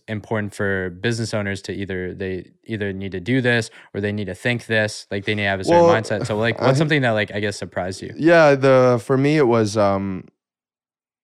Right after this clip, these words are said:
Speaker 2: and, and it's something that we did, like, four or five months ago, and now I, like, tell all of our clients to do it, and you kind of alluded it to it at the very beginning, but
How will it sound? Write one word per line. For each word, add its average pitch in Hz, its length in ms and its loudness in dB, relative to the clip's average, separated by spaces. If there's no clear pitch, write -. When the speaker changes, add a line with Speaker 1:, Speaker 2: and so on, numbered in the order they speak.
Speaker 2:
and, 131 140 2
and 131 160 2
it's 120 120 0
something 156 240 2
that 117 100 4
we 110 220 2
did, 113 180 2
like, 98 180 0
four 110 160 0
or 101 60 0
five 101 200 2
months 98 240 -6
ago, 113 220 0
and 98 80 0
now 95 220 0
I, 98 80 0
like, 92 180 -4
tell 98 140 -2
all 95 60 0
of 92 60 -4
our 95 80 -2
clients 95 280 -6
to 117 80 -4
do 117 60 2
it, 113 60 0
and 107 140 -2
you 117 100 0
kind 123 160 0
of 104 100 -2
alluded 104 320 -2
it 101 120 -2
to 104 80 -4
it 98 40 -2
at 95 40 -4
the 95 80 -6
very 95 200 -4
beginning, 98 400 -4
but 104 220 2